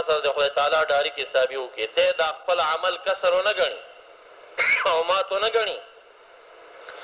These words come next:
نو په دې اعمالو باندې بیا خلاصېدل چېرته کېږي؟ دغه اعمالو کې خو دومره ناشکري شوي وي چې هغه ناشکري در پسې را شروع کړه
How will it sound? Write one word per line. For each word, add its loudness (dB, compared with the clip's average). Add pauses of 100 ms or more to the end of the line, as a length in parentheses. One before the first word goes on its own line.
(240)
نو 4
په 2
دې 0
اعمالو 0
باندې -2
بیا 2
خلاصېدل 0
چېرته 0
کېږي؟ -12 (760)
دغه 2 (100)
اعمالو 0
کې -4
خو 0
دومره 2
ناشکري -2
شوي -2
وي -6 (480)
چې 0
هغه 2
ناشکري -4
در 4
پسې 0
را 2
شروع 0
کړه 2